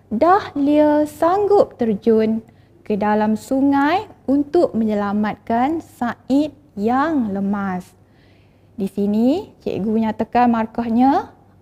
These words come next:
adalah sebanyak satu markah. Satu markah diberikan untuk peristiwa yang dijelaskan oleh kamu. Selain itu, sebab peristiwa ini berjaya menarik perhatian saya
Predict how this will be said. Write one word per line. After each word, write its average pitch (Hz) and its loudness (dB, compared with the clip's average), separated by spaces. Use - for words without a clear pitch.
adalah 233 2
sebanyak 311 0
satu 311 -2
markah. 185 -8
Satu 302 -2
markah 302 0
diberikan 254 0
untuk 233 -4
peristiwa 277 0
yang 233 0
dijelaskan 214 -2
oleh 208 -2
kamu. 202 -2
Selain 359 2
itu, 262 2
sebab 381 2
peristiwa 247 0
ini 311 2
berjaya 269 2
menarik 208 -2
perhatian 196 -6
saya 196 0